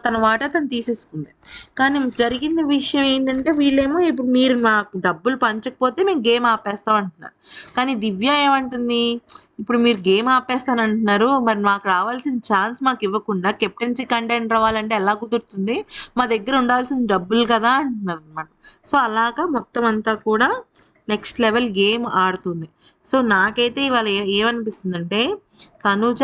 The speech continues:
దివ్య మంచి ఐడియాతో వాళ్ళు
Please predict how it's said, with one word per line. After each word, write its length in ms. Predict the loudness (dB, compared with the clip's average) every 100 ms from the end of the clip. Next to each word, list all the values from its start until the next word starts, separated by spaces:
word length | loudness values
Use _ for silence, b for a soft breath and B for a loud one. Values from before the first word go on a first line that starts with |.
| 0
దివ్య 600 | 0 -6 -2 0 0 -2 -10 _ -4
మంచి 340 | -2 0 0
ఐడియాతో 640 | 0 0 0 0 0 0 2
వాళ్ళు 380 | 0 -2 -6